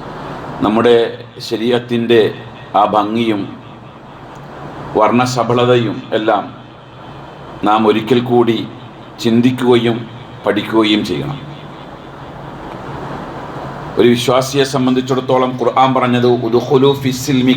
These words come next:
കാഫ", നിങ്ങൾ ഇസ്ലാമിൽ പൂർണ്ണമായും പ്രവേശിക്കണമെന്നാണ്, ഭാഗികമായി പ്രവേശിക്കാനല്ല. എന്ന് പറഞ്ഞാൽ ഇസ്ലാമിക ശരീഅത്തിനെ പൂർണ്ണമായും അംഗീകരിക്കുകയും അതിനെ അവലംബിക്കുകയും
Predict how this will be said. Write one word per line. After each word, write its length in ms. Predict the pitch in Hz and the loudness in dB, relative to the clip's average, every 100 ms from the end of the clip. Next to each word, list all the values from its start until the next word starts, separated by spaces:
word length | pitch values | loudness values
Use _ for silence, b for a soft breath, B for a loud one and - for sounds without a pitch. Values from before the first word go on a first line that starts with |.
| 123 | 4
കാഫ", 280 | 113 113 - 82 - - - 107 | 2 2 -2 -4 -6 -14 -12 -6
നിങ്ങൾ 200 | 110 123 127 123 - - - - - - - - | -2 0 0 -4 -12 -16 -18 -18 -18 -16 -10 -6
ഇസ്ലാമിൽ 500 | - 131 131 135 139 131 | 0 2 4 4 0 -2
പൂർണ്ണമായും 640 | 117 131 143 151 151 156 147 | 0 2 2 4 4 2 -2
പ്രവേശിക്കണമെന്നാണ്, 920 | 131 120 - 113 113 104 85 67 - - - - 82 | -2 -4 -6 -10 -8 -8 -8 -12 -16 -20 -20 -12 0
ഭാഗികമായി 580 | 98 120 127 135 135 135 | 2 4 4 4 4 2
പ്രവേശിക്കാനല്ല. 720 | 120 120 117 117 113 95 78 73 - - - - - - - - - - - - - - - - 107 | 0 0 -2 -4 -4 -4 -6 -14 -18 -20 -20 -20 -20 -18 -18 -16 -16 -16 -14 -14 -14 -12 -12 -2 2
എന്ന് 100 | 139 | 4
പറഞ്ഞാൽ 260 | 143 147 151 | 4 2 2
ഇസ്ലാമിക 500 | 135 143 151 156 156 156 151 | -2 2 4 2 0 -2 -2
ശരീഅത്തിനെ 760 | 139 147 147 139 - 147 151 151 151 | -2 -2 0 -2 -2 -2 0 0 0
പൂർണ്ണമായും 800 | 127 131 143 151 151 156 151 131 - - - - - - | 2 4 4 4 4 4 2 -4 -8 -16 -20 -20 -8 -4
അംഗീകരിക്കുകയും 920 | 113 135 135 147 143 151 139 139 113 92 - - - - - - - - - - - - - 113 | -2 0 2 2 2 4 4 4 0 -4 -12 -16 -18 -20 -20 -20 -20 -20 -20 -18 -16 -16 -2 0
അതിനെ 260 | 127 156 156 - | 2 2 0 2
അവലംബിക്കുകയും 840 | 120 135 147 156 156 160 160 160 | 0 2 0 -2 -4 -4 -2 -2